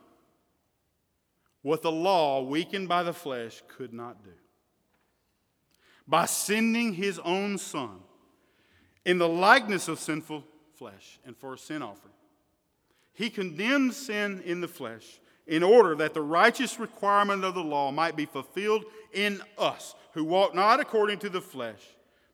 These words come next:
but according to the Spirit. I, I hope you're familiar with that text in Romans eight. But I want you to think about how that applies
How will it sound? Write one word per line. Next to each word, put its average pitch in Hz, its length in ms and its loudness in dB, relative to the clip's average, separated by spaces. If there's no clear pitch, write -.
but 123 100 -8
according 135 520 -4
to 117 420 -10
the 107 60 -20
Spirit. 104 500 -14
I, 135 240 -6
I 131 40 -8
hope 170 180 -10
you're 160 120 -10
familiar 170 600 -6
with 170 140 -10
that 170 180 -8
text - 460 -14
in 139 60 -12
Romans 156 300 -10
eight. 170 240 -12
But 117 80 -14
I - 20 -10
want 143 160 -12
you 165 60 -8
to 143 40 -10
think 175 140 -6
about 147 200 -6
how 151 160 -6
that 143 120 -6
applies 127 800 -12